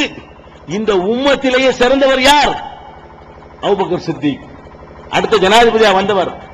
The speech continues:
ரசூலுல்லாஹ்வுடைய உற்ற தோழர். அவருக்கு நிகராக, ஈடாக இந்த உம்மத்துல ஒருத்தருமே இல்ல. உமர் கூட அபூபக்கருக்கு நிகராக மாட்டார், உஸ்மான் கூட அபூபக்கருக்கு நிகராக மாட்டார், அலி கூட அபூபக்கருக்கு நிகராக மாட்டார். அவ்வளவு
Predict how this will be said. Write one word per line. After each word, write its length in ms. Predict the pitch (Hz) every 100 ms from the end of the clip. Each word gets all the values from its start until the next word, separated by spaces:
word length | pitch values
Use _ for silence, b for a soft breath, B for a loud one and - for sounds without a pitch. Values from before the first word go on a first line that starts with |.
| 139
ரசூலுல்லாஹ்வுடைய 540 | 170 233 240 226 220 208
உற்ற 200 | 285 262
தோழர். 400 | 277 302 285 190 - - - - - 180
அவருக்கு 360 | 254 254 254
நிகராக, 440 | 240 240 269 262 262 240 247
ஈடாக 280 | 277 254 254
இந்த 180 | 240 247
உம்மத்துல 400 | 254 269 277 269
ஒருத்தருமே 400 | 269 320 311 311 302
இல்ல. 120 | 294 294 208 - - - - - -
உமர் 360 | 196 277 311 277
கூட 180 | 302 302
அபூபக்கருக்கு 560 | 277 294 285 254 277 269
நிகராக 280 | 254 294 285
மாட்டார், 440 | 285 277 277 247 - - - - - - - - 214
உஸ்மான் 440 | 240 302 311 302
கூட 160 | 294 311
அபூபக்கருக்கு 540 | 247 277 277 262 262 247
நிகராக 320 | 233 277 269
மாட்டார், 420 | 269 269 269 233 - - - - -
அலி 280 | 151 247 302
கூட 220 | 269 302 302
அபூபக்கருக்கு 600 | 254 285 285 269 269 254
நிகராக 320 | 262 302 285 285
மாட்டார். 380 | 269 277 247 - - - - -
அவ்வளவு 460 | - 233 311 302